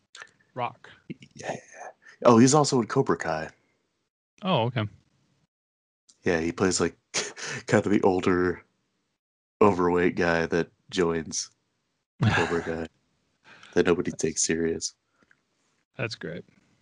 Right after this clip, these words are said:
Speaker 1: Well, speaking of which, as we are here at the end of the episode, things that are upcoming in twenty twenty-one. Oh my gosh, how exciting is that? We're gonna be in a new year,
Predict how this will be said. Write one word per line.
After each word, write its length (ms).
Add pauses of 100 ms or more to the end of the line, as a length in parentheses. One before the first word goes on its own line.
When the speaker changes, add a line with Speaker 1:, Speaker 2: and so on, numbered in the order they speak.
(1120)
Speaker 1:
Well, 340
speaking 640
of 140
which, 600 (120)
as 240
we 140
are 120
here 240
at 120
the 120
end 160
of 60
the 80
episode, 680
things 300
that 120
are 220
upcoming 720 (120)
in 420 (100)
twenty 380
twenty-one. 880
Oh 100
my 140
gosh, 280
how 120
exciting 360
is 140
that? 260
We're 160
gonna 140
be 100
in 80
a 40
new 140
year, 340